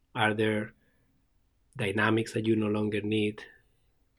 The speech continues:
Relationships that you no longer need, or you need, or you wanna change them?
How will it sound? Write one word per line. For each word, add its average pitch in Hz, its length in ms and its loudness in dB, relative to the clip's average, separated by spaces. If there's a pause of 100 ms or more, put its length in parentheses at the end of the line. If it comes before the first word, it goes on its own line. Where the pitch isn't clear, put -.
(240)
Relationships 113 720 0
that 107 120 -4
you 110 100 0
no 107 120 -2
longer 104 300 -2
need, 104 360 -4 (300)
or 113 80 -2
you 101 160 -2
need, 107 140 -4
or 101 160 -4
you 104 120 -4
wanna 104 240 -2
change 107 460 -4
them? 107 280 -4